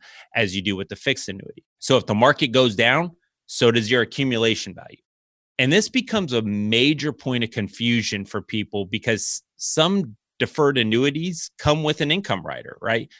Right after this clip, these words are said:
Some variable annuities have income rider. So what's an income rider? It's a benefit that you're gonna pay an extra fee for that guarantees a lifetime income stream for either a single lifetime or joint lifetime. You don't have the period cerns. It's u-, usually just single lifetime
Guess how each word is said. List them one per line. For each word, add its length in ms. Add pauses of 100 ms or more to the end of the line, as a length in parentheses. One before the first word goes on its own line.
Some 460
variable 540
annuities 440
have 280
income 360
rider. 200 (580)
So 200
what's 240
an 80
income 320
rider? 180 (380)
It's 160
a 60
benefit 680
that 180
you're 180
gonna 200
pay 260
an 80
extra 340
fee 300
for 400 (480)
that 200
guarantees 480
a 80
lifetime 560
income 340
stream 580
for 280
either 400
a 120
single 340
lifetime 560 (160)
or 200
joint 340
lifetime. 380 (460)
You 120
don't 220
have 340
the 80
period 400
cerns. 480
It's 180
u-, 100
usually 480
just 280
single 300
lifetime 560